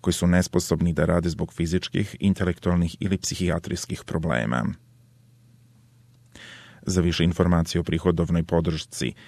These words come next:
posjetite web stranicu Odeljenja za ljudske resurse na w w w tačka human services tačka gov tačka a u. Ako vam je potrebna telefonska usluga prevodilaca i tumača, nazovite svakog radnog dana između osam sati ujutru i pet sati popodne na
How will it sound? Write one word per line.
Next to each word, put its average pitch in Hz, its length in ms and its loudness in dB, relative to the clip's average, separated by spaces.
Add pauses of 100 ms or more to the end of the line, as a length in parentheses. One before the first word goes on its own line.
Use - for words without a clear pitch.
(180)
posjetite 82 640 -2
web 80 200 2
stranicu 85 480 0
Odeljenja 85 440 2
za 80 120 -2
ljudske 80 360 -2
resurse 82 560 -2
na 82 300 2 (360)
w 90 120 0
w 82 1080 0
w 78 140 0
tačka 85 460 -2 (100)
human 85 260 2
services 82 600 -2
tačka 82 380 -4
gov 80 260 -2
tačka 80 520 -2
a 80 240 0
u. 82 260 2 (880)
Ako 104 240 4
vam 92 140 8
je 92 60 8
potrebna 85 480 2
telefonska 85 520 0
usluga 82 300 0
prevodilaca 82 720 0
i 71 100 -2
tumača, 87 520 0
nazovite 85 460 -2
svakog 85 400 -2
radnog 85 340 0
dana 85 300 0
između 82 380 -2
osam 85 280 -2
sati 85 340 -2
ujutru 82 300 -2
i 87 40 -2
pet 85 220 -4
sati 82 240 -4
popodne 82 540 -2
na 82 260 0